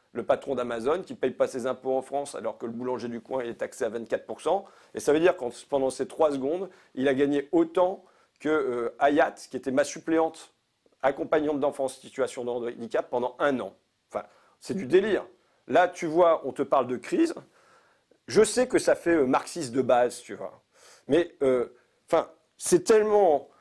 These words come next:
gros comme une vache au milieu du couloir. Et tous les jours, il faudrait qu'on voit pas cette vache au milieu du couloir. Quant à Les Échos, le journal de mon ami Bernard Arnault,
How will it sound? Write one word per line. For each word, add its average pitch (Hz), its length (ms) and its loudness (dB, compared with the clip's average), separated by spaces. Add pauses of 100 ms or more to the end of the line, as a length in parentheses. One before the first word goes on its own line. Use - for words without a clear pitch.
(160)
gros 143 260 2
comme 180 180 2
une 165 140 2
vache 185 240 2
au 165 40 -2
milieu 156 200 0
du 143 100 -2
couloir. 143 460 0
Et 110 60 -8
tous 226 220 -2
les 202 140 4
jours, 175 580 0
il 139 80 -6
faudrait 170 320 2
qu'on 139 140 -6
voit 131 320 2
pas 175 140 2
cette 123 200 -6
vache 127 240 -4
au 120 60 -10
milieu 117 200 -6
du 117 100 -10
couloir. 180 400 -4 (300)
Quant 151 140 0
à 170 240 6 (260)
Les 156 320 4
Échos, 165 540 2
le 117 120 -8
journal 156 360 2
de 151 60 -4
mon 139 200 -2
ami 147 200 -2
Bernard 139 360 0
Arnault, 139 460 0